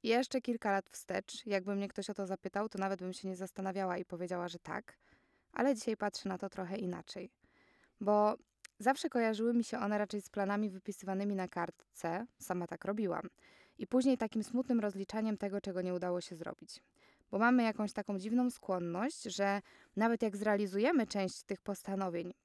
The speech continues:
to i tak skupiamy się bardziej na tych niezrealizowanych lub rozmyślamy o tym, że moglibyśmy zrobić coś lepiej. I nie wiem, czy robicie takie listy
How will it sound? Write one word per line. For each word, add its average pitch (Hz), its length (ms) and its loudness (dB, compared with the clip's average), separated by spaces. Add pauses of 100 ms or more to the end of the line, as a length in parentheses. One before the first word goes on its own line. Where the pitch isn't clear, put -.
(100)
to 208 80 0
i 202 60 0
tak 247 220 -2
skupiamy 226 420 0
się 226 120 -2
bardziej 185 400 -2
na 196 120 0
tych 208 160 -4
niezrealizowanych 185 1000 0 (380)
lub 190 140 -2
rozmyślamy 214 600 2
o 190 120 0
tym, 262 380 -2
że 208 160 -2
moglibyśmy 208 520 -2
zrobić 175 280 -4
coś - 280 -8
lepiej. - 340 -8 (1600)
I 226 100 6
nie 311 120 6
wiem, 311 180 8
czy 254 120 2
robicie 220 340 0
takie 185 260 -6
listy - 460 -10